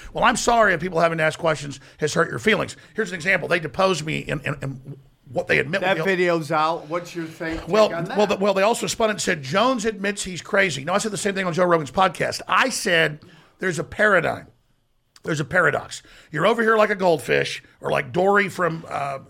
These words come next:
Speaker 1: Finding Nemo.
Speaker 2: Yeah.
Speaker 1: You have no memory, a seven-second memory.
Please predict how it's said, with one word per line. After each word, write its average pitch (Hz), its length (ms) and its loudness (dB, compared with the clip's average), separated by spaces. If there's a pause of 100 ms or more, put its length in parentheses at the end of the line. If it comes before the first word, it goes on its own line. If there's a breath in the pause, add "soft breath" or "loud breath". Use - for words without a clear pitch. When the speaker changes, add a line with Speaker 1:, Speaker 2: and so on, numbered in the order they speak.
Speaker 1:
Finding 180 300 -2
Nemo. 131 460 -2
Speaker 2:
Yeah. 180 300 -2
Speaker 1:
You 190 100 -8
have 160 240 2
no 202 220 2
memory, 208 340 -2
a - 80 -6
seven-second 214 640 -2
memory. - 300 -2